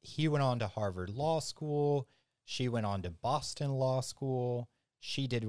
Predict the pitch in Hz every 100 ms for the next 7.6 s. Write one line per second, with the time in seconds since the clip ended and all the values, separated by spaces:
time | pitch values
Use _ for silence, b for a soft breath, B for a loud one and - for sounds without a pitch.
0 | 110 107 110 98 95 98 95 92 87 -
1 | 139 131 123 120 107 101 92 87 87 90
2 | 98 104 101 98 - - 92 95 92 92
3 | 92 90 - 90 95 90 90 85 - 113
4 | 110 104 104 98 - 80 92 107 120 117
5 | 117 107 - 107 101 95 104 104 107 -
6 | 98 98 95 90 - 92 90 87 87 87
7 | - - 95 87 90